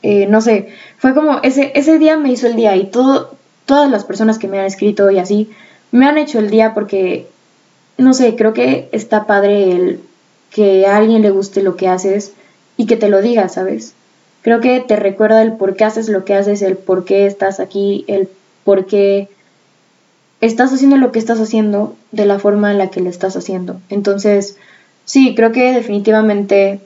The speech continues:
vale muchísimo la pena que si te gusta el trabajo de alguien, le escribas, "Oye, me encanta tu trabajo, soy fan, muchísimas gracias", ¿sabes? Definitivamente es algo que no tiene precio. Y pues, antes de cerrar,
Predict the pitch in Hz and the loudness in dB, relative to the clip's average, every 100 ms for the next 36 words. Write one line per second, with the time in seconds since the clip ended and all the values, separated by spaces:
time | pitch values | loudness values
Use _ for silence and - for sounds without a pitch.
0 | _ _ - 220 220 220 214 208 220 226 | _ _ -4 0 0 0 -2 -4 -2 0
1 | 214 190 185 202 196 190 196 202 208 214 | 0 -2 -4 -4 -4 -6 -6 -2 -2 0
2 | 226 220 196 185 190 190 196 190 190 190 | -2 -2 0 0 0 0 0 2 0 -2
3 | 190 - 196 - 214 214 202 - - _ | -6 -4 -4 -2 2 2 2 -4 -16 _
4 | _ _ - 240 233 226 226 208 208 220 | _ _ 0 2 2 2 2 2 0 -2
5 | 220 220 196 196 196 202 196 196 - 196 | -2 0 0 0 0 -2 -4 -8 -10 -6
6 | 196 202 190 190 196 202 208 214 196 196 | -4 -2 -4 -4 -10 -8 -2 -2 0 0
7 | 196 190 185 185 190 196 - - _ _ | -2 -2 -6 -6 -6 -6 -8 -12 _ _
8 | _ _ _ _ _ - 226 220 220 220 | _ _ _ _ _ -4 0 0 2 2
9 | 220 214 214 214 220 220 214 220 214 208 | 0 0 2 2 2 0 -2 2 2 0
10 | 190 190 185 196 180 185 185 - 220 233 | -2 -6 -6 -6 -4 -4 -4 -4 -6 -8
11 | - _ _ _ _ - 277 285 302 302 | -14 _ _ _ _ 0 0 2 2 2
12 | 294 - 302 302 349 339 302 220 208 208 | -2 -2 -2 2 2 2 0 0 0 2
13 | 214 - | 0 -4